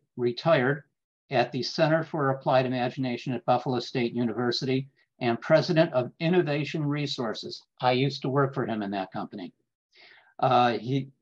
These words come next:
he guest lectures at the Jacobs School of Medicine and Biomedical Sciences at the University of Buffalo. Roger is the author of six books, including Leading on the Creative Edge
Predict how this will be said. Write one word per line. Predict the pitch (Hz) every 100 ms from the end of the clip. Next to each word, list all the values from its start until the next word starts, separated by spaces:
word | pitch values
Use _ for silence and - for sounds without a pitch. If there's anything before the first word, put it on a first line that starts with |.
| _
he | 151 135
guest | 123 165 180 -
lectures | 156 160 - 180 180 180
at | 147 123
the | 123
Jacobs | - 135 135 135 -
School | - 147 143 135
of | 120
Medicine | 127 131 170 - 175 160 151 170 _ -
and | 131 120
Biomedical | 127 120 139 135 131 135 127 113
Sciences | - 151 151 156 - 160 147
at | - 123
the | 127
University | 110 123 127 127 120 143 139
of | 120
Buffalo. | 127 - 117 87 - _ _ _ _ _ _ -
Roger | 120 127 139 151 156
is | 139 127
the | 147 135
author | 131 135 139 123
of | 113
six | - 240 240 -
books, | - 123 - - - _ -
including | 139 123 156 135 127 131
Leading | 127 135 131 165 180 190
on | 170 165
the | 160
Creative | - 147 147 156
Edge | 123 120 123 -